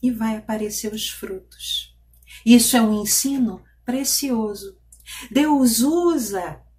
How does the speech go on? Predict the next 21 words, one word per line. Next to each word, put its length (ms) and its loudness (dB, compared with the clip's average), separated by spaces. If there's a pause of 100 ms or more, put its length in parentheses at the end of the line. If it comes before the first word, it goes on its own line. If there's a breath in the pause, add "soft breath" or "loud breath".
as 280 -6
coisas 760 -2 (140 soft breath)
naturais, 880 0
as 160 -4
coisas 460 -6
terrenas, 1000 -4
para 200 0
nos 260 6
ensinar 600 2
as 200 -4
coisas 640 -2 (380)
espirituais. 1600 -8 (120)
E 200 -4
isso 320 -6
é 220 -6 (320 soft breath)
maravilhoso 960 -2
para 260 -8
nós. 640 -12 (400 loud breath)
Então, 680 0 (480)
a 80 -4
paciência, 1300 -6